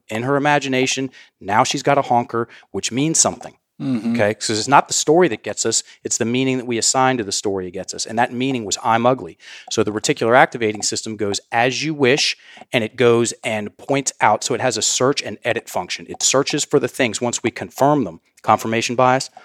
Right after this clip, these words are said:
Speaker 1: And, and so now it starts pointing out all the flaws and then editing out any of her positive traits, including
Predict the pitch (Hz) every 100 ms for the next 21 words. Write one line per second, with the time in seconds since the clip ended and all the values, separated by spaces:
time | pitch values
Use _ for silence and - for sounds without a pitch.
0 | - - - _ - 117 107 107 123 110
1 | - 110 107 107 110 - 104 - - 117
2 | 107 107 101 113 110 98 92 - _ -
3 | 117 113 113 117 123 - - - - 113
4 | 113 107 - 127 123 120 113 113 104 -
5 | 117 113 110 - - 123 127 120 98 -
6 | 101 101 - 104 - 127 117 107